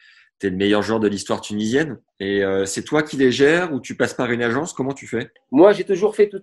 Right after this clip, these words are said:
Speaker 2: tout, tout seul. <laughs>
Speaker 1: Même ta page
Speaker 2: Vraiment.
Speaker 1: Facebook, c'est toi qui fais tout seul ?
Speaker 2: Euh, Facebook, euh,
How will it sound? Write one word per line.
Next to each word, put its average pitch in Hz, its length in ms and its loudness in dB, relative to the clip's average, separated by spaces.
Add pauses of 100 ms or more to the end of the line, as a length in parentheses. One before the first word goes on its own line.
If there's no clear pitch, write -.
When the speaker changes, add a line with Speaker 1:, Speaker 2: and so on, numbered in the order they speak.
(140)
Speaker 2:
tout, 220 140 0
tout 196 160 -4
seul. - 260 4 (280)
<laughs> - 600 -6
Speaker 1:
Même 175 140 2
ta 175 100 0
page 165 140 4
Speaker 2:
Vraiment. 170 280 6
Speaker 1:
Facebook, - 300 -4
c'est - 160 -6
toi 170 140 2
qui 175 100 -10
fais 165 100 -4
tout 160 100 -8
seul ? 190 220 -6 (1200)
Speaker 2:
Euh, 127 720 0 (260)
Facebook, 170 560 -2
euh, 147 1600 2